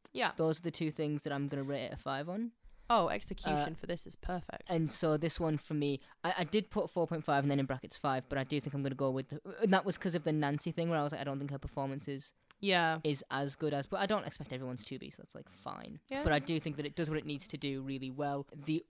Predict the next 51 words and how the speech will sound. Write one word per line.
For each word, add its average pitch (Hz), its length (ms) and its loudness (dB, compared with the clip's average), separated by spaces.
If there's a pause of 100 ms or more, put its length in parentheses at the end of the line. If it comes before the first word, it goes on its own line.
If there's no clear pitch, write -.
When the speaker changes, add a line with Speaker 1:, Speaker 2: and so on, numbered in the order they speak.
Speaker 2:
only 160 440 0
problem 151 640 -2
that 139 100 -2
I 135 120 0
do 143 180 -2
really 143 220 0
have 131 240 -6
with 127 120 -6
it 123 220 -6
is 135 380 -4
the 139 140 -2
idea 127 480 -4
that, 127 140 -8
or, 143 160 -4
or, 165 260 -2
or 170 40 0
the 147 100 -2
fact, - 560 -2
sorry, 127 380 -6 (340)
that 139 380 2 (360)
in 147 160 0
the 139 80 -2
last 139 280 -4
episode 135 640 -4
they 127 440 -2 (340)
spoiled 135 480 -2
the 143 80 0
reveal 147 420 -2 (320)
in 147 120 -4
the 143 60 -2
Next 147 220 -6
Time 175 160 -2
trailer, 185 280 0 (180)
but - 120 -4
that's - 200 6
no 202 120 8
fault 175 220 2
of 147 80 -4
this 160 160 0
episode. 147 460 -2
Speaker 1:
Oh, 320 100 12
yeah, 202 200 10
that's 165 200 2
just 175 140 -2
Speaker 2:
That's, 156 280 0
you 175 80 2
know, 151 80 6
Speaker 1:
the 151 60 2
Speaker 2:
whoever 151 240 4
edited 175 240 0
Speaker 1:
yeah. 165 280 2